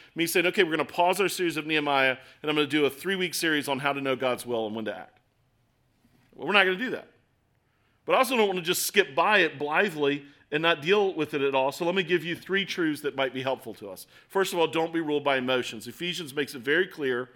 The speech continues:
"Don't let the sun go down in your wrath.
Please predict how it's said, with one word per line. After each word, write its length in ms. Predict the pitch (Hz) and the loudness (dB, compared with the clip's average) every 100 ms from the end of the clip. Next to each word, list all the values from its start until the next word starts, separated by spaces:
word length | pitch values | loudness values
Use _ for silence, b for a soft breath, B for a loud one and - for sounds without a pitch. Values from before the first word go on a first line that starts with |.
| b b b b b b b b b b b b _ - | b b b b b b b b b b b b _ 2
"Don't 180 | 180 202 | 2 4
let 120 | 190 | 0
the 80 | 175 | -2
sun 220 | 196 170 | -2 0
go 80 | 160 | 2
down 140 | 151 | 2
in 40 | |
your 100 | 143 | 2
wrath. 480 | 143 156 220 269 - | 4 8 8 6 0